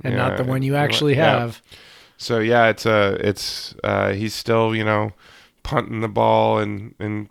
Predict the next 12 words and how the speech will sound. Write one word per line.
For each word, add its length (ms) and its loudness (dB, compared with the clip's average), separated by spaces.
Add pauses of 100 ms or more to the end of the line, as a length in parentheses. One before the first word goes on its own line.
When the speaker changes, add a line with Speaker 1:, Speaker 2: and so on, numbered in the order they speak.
Speaker 2:
precarious 680 0
Speaker 1:
Kicking 340 0
Speaker 2:
situa-, 120 0
Speaker 1:
field 340 2
Speaker 2:
<laughs> 0 -
kicking 220 2
Speaker 1:
goals 240 0
Speaker 2:
field 180 6
Speaker 1:
and 100 0
Speaker 2:
goals, 440 4
and 140 -4
then 180 0